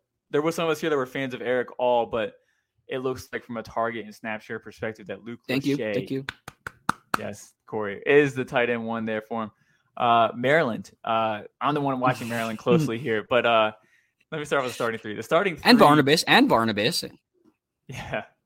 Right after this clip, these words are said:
Speaker 1: yeah.
Speaker 2: Barn-,
Speaker 1: Barnabas.
Speaker 2: Barnabas is watching Maryland too.
Speaker 1: Yeah, he is. He is. Uh, we need to go see a game, actually. Me and him are gonna go see a game sometime this year.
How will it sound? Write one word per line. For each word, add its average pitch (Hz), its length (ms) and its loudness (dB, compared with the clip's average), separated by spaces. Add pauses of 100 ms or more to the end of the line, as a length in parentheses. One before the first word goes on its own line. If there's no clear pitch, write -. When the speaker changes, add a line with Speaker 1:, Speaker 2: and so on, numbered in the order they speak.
Speaker 1:
yeah. - 160 -14
Speaker 2:
Barn-, - 20 -14
Speaker 1:
Barnabas. - 460 -2
Speaker 2:
Barnabas 113 380 2
is - 60 -6
watching 95 300 -6
Maryland 80 380 -12
too. 90 180 -14 (580)
Speaker 1:
Yeah, 131 200 -4
he 139 160 -4
is. 120 120 -4 (220)
He 113 140 -6
is. 101 180 -8 (160)
Uh, 139 400 8 (1080)
we 139 80 -8
need 170 80 -6
to 156 60 -8
go 123 100 0
see 113 160 -6
a 107 40 -8
game, 107 240 -8
actually. 98 280 -12
Me 101 80 -8
and 101 80 -10
him 98 80 -10
are - 20 -10
gonna 98 80 -12
go 95 80 -12
see 95 180 -16
a 98 40 -14
game 98 220 -12
sometime 92 320 -14
this - 120 -18
year. 98 160 -12